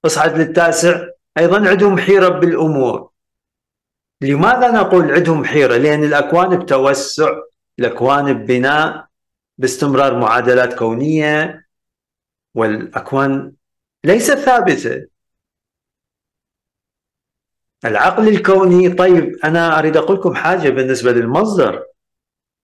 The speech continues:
المصدر هو ثابت؟ هو مو ثابت.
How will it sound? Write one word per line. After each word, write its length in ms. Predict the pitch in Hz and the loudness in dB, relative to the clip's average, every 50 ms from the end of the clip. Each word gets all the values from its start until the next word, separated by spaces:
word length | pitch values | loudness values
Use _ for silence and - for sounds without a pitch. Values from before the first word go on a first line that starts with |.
| _ _ _ 131 | _ _ _ -6
المصدر 400 | 120 120 127 131 127 135 123 110 | -2 -2 -2 0 0 0 0 2
هو 160 | 120 127 120 | 2 2 2
ثابت؟ 640 | 120 127 139 151 180 185 208 262 254 - - - _ - | 0 0 0 0 0 2 0 -2 -4 -6 -10 -14 _ 0
هو 140 | 151 160 185 | 2 2 4
مو 240 | 214 254 294 285 294 | 4 4 2 2 2
ثابت. 560 | 277 254 226 - 139 131 - - - - _ | 2 2 0 0 -2 -4 -6 -8 -12 -20 _